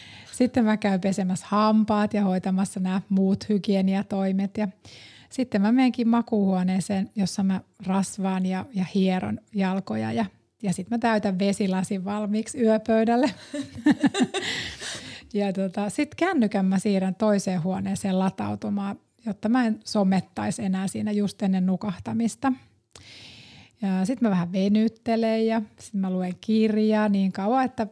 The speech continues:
että alkaa tuntumaan siltä, että uni voisi tulla. Ja yleensä nämä keinot riittää mulla rauhoittamaan mun kehon ja mielen unille.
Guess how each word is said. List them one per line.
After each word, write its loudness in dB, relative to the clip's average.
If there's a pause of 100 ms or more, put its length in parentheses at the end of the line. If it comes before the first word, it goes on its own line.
että -2
alkaa -2 (460)
tuntumaan -2
siltä, -8
että -6
uni -2
voisi -4
tulla. -2 (880)
Ja -6
yleensä 2
nämä 4
keinot 0
riittää 0
mulla 0 (220)
rauhoittamaan -2
mun 2
kehon -4
ja 0 (160)
mielen 2 (180)
unille. -2